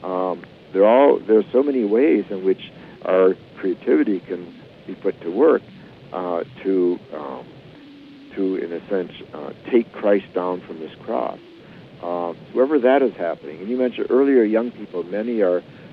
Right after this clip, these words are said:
are not showing up in church. They're, they're voting with their feet, and, um, that's what my new book is coming out in, in September is about. Is we interviewed, I did it with Adam Bucko, who's a wonderful young man working with street youth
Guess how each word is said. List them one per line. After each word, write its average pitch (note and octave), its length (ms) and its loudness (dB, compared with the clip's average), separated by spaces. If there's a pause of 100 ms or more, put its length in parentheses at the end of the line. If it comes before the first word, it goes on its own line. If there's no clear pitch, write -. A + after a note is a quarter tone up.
(140)
are F2+ 140 0
not F#2 240 -4 (120)
showing C#3 280 4
up F2 140 0 (100)
in D#2 180 -12
church. E2+ 300 0 (140)
They're, F2 180 2
they're F#2 160 -2
voting G2 320 2
with G2+ 140 -2
their A#2 100 -2
feet, D#3 300 -2 (680)
and, F#2 240 0
um, F2+ 360 0 (640)
that's A2+ 280 2
what A#2 160 0
my G2+ 160 2
new G2+ 180 0
book G2+ 260 0
is F2+ 460 -6 (100)
coming G2 460 -4
out F#2+ 280 2 (160)
in, F2 380 -10
in E2 220 -14
September A#2+ 380 0
is E2+ 120 -4
about. E2 380 -4
Is E2 140 -8 (520)
we G#2+ 240 -2
interviewed, G2 440 2
I F2+ 100 2
did G#2+ 220 2
it - 80 -2
with F2+ 140 -8
Adam G2 340 -4
Bucko, F2 420 -4
who's E2+ 240 -12
a E2+ 60 -4
wonderful F#2 540 -4 (140)
young F#2 240 -6
man F#2 300 -6
working F#2+ 320 -8
with D#2+ 120 -8 (120)
street A2+ 260 -6
youth D#2+ 220 -10